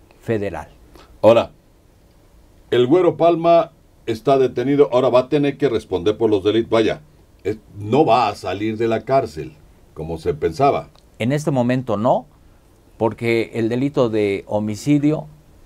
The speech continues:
Speaker 1: es un delito grave que no le permite a las personas que son acusadas de ese delito gozar de la libertad, eh, provisional mientras dure el juicio.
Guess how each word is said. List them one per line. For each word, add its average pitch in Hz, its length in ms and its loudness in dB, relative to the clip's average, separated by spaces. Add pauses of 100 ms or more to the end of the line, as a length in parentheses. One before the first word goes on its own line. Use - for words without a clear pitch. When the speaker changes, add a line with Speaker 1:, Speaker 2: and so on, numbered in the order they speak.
(200)
Speaker 1:
es 131 220 0
un 139 180 -4
delito 117 500 -2
grave 151 440 0 (600)
que 113 120 -4
no 135 140 2
le 135 100 0
permite 139 760 -4 (440)
a 107 120 -4
las 107 200 -6
personas 139 500 -4
que 104 120 -10
son 131 220 -6
acusadas 113 640 -2
de 117 80 -4
ese 127 180 -6
delito 160 560 -2 (420)
gozar 135 440 -2
de 131 100 -4
la 110 140 -2
libertad, 107 580 -2 (280)
eh, 101 600 -6
provisional 127 720 -2 (160)
mientras 113 400 -4
dure 127 200 0
el 110 80 -2
juicio. 95 440 -8